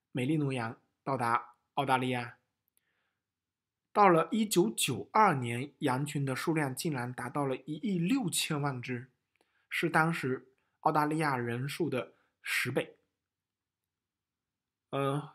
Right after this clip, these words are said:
虽然过了一九九二年之后，这个羊群数量有在人为的减少，那么到现在为止，它的羊群数量基本是维持在六千五百万只。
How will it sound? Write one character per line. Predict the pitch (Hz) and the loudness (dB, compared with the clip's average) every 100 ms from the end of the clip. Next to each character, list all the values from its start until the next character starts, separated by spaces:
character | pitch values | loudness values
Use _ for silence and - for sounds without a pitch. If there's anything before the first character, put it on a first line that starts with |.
| - | 2
虽 | 233 | 6
然 | 233 165 165 175 - | 8 8 4 -2 -6
过 | - 233 | 4 6
了 | 156 147 | 6 4
一 | 165 | 0
九 | 160 | 0
九 | 139 | 0
二 | 135 | 0
年 | 147 131 | 0 -2
之 | 135 143 | -4 -6
后， | 170 143 - _ _ _ _ _ - | -2 -4 -6 _ _ _ _ _ -8
这 | 156 | 0
个 | 147 | 2
羊 | 131 139 | 2 2
群 | 165 147 | 0 -2
数 | 147 180 | -2 0
量 | 165 135 - | 0 -2 -6
有 | 127 | -6
在 | 135 143 139 | -2 -2 -2
人 | 139 131 156 | -2 0 2
为 | 123 | 0
的 | 127 | -2
减 | - 117 | -2 -4
少， | 139 - _ _ _ _ _ | -4 -10 _ _ _ _ _
那 | 147 | -2
么 | 147 | 2
到 | 185 | 2
现 | 190 208 | 2 2
在 | 208 135 | 4 2
为 | 123 | 0
止， | - - _ _ _ _ _ | -6 -10 _ _ _ _ _
它 | - | -6
的 | 143 135 123 - | -2 0 -2 -2
羊 | 123 135 | -2 -2
群 | 151 143 | 0 -2
数 | 147 | -2
量 | 147 135 - - | -2 -2 -6 -10
基 | 156 | -4
本 | 135 110 | -4 -4
是 | - 151 131 120 - - | -6 -2 -2 -2 -4 -2
维 | 131 | 0
持 | 151 139 | 0 -2
在 | 123 143 131 - | -2 -2 -2 -4
六 | 190 160 | 0 0
千 | - 160 151 - | 0 -4 -4 -4
五 | - 156 | 0 2
百 | 127 | 2
万 | 123 123 | -2 -6
只。 | 139 147 | -6 -6